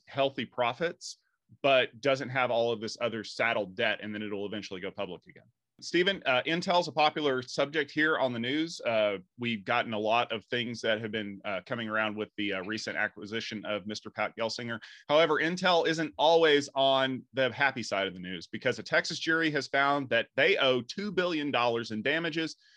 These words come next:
for infringing on a couple of patents. Uh, the catch in this case, though, which I thought was kind of interesting, is that the company that won this lawsuit hasn't been in business for almost twenty years.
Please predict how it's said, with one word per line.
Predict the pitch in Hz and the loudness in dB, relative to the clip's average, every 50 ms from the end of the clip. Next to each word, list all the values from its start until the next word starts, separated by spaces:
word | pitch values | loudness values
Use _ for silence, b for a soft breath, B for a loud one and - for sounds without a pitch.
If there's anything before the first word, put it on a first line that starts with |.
| b b b | b b b
for | - 160 | -2 0
infringing | 147 131 123 156 160 160 156 160 151 143 | 0 0 0 0 0 0 0 0 0 0
on | 135 135 | 0 0
a | 127 | 0
couple | 123 - 135 127 135 131 127 | 2 0 0 0 2 0 0
of | 123 113 - | 0 0 0
patents. | 127 123 117 110 - 90 87 _ _ - - b b b b b b _ | 2 2 2 2 0 -6 -16 _ _ -20 -20 b b b b b b _
Uh, | 117 117 113 117 - | 2 2 2 2 0
the | 135 | -4
catch | - - 202 226 277 285 311 | -2 0 2 2 2 2 0
in | - | -2
this | 202 233 294 | 0 -2 -2
case, | - - - 139 127 - | 0 2 2 2 2 2
though, | - 131 127 123 | 2 4 4 4
which | 123 123 - | 2 2 0
I | 143 151 | 0 2
thought | - 175 156 | 2 2 2
was | 135 143 | 2 0
kind | - 165 147 | 0 0 0
of | 135 127 | 2 0
interesting, | 143 196 - 208 - - 151 135 127 | -2 -2 -2 -6 -6 -4 -4 -4 -4
is | 127 | -6
that | 123 117 - | -6 -8 -12
the | 131 | -6
company | - 196 226 294 339 262 | -4 -2 -2 -2 -4 -2
that | 214 175 120 | -2 0 0
won | 147 165 190 | 0 0 -2
this | 202 160 - | -2 -4 -2
lawsuit | 143 143 165 208 214 - 175 156 143 - - _ - | 0 2 2 0 0 2 2 2 2 0 -4 _ -4
hasn't | 143 170 202 226 208 | 0 0 0 0 0
been | 180 202 185 | -2 0 0
in | 160 143 | 0 0
business | 131 180 226 - 185 - - | 0 -2 -2 -2 -4 -6 -4
for | - 139 | -2 -2
almost | 139 143 143 131 127 - - | 0 0 0 -2 -4 -6 -6
twenty | - 180 208 214 | -6 -6 -4 -4
years. | 185 185 226 220 147 92 - - - | -2 -2 0 0 0 0 -4 -8 -16